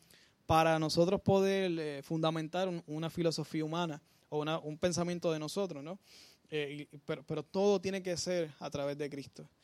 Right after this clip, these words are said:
Por eso, para mí es bien importante el día de hoy que nos tenemos que reencontrar con la vida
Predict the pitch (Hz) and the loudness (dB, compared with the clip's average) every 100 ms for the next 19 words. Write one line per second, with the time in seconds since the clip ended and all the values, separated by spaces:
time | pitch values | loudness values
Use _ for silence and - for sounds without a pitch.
0 | - - _ 156 170 214 190 _ _ _ | -20 -20 _ 0 2 2 0 _ _ _
1 | - 160 175 196 190 170 208 220 202 196 | -2 0 0 0 -2 0 0 0 -2 -2
2 | 180 180 170 156 151 147 135 135 151 147 | 0 -4 -2 -4 -2 -4 -6 -8 -10 -6
3 | 165 170 202 214 - 180 165 160 156 147 | -4 -2 -2 -2 -2 -2 -2 -6 -8 -8
4 | 139 131 135 _ - - - _ 156 156 | -10 -12 -16 _ -20 -20 -20 _ -2 2
5 | 156 151 170 170 156 | 2 4 4 4 2